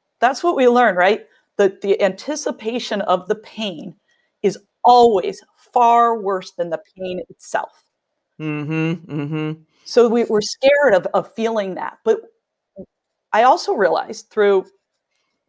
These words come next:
Speaker 1: cycling, triathlons, mountain biking, CrossFit,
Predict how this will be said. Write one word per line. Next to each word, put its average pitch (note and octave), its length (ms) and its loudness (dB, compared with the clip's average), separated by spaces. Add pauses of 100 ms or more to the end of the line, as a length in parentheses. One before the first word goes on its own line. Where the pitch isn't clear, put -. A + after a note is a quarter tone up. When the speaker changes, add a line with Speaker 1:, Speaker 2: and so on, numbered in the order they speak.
Speaker 1:
cycling, E3+ 800 -6
triathlons, F#3 920 0
mountain G#3 360 0
biking, D3 480 -12
CrossFit, - 580 -2